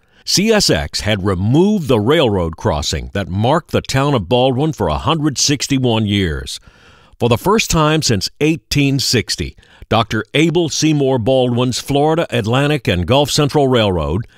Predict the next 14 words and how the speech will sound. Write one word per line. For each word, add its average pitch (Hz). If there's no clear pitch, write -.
now 95
the 127
S 143
P 185
line, 113
no 120
longer 165
crosses 147
Senator 120
David 127
U. 131
Lee's 143
Florida 156
Railroad, 90